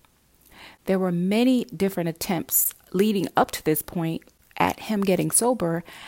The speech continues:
and he would relapse and go back and forth.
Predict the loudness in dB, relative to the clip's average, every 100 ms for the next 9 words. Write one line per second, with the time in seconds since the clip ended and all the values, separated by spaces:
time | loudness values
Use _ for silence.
0 | -8 -4 -2 0 0 0 -2 -2 2 2
1 | 2 0 -4 -6 -4 -2 -4 -4 -6 -2
2 | -2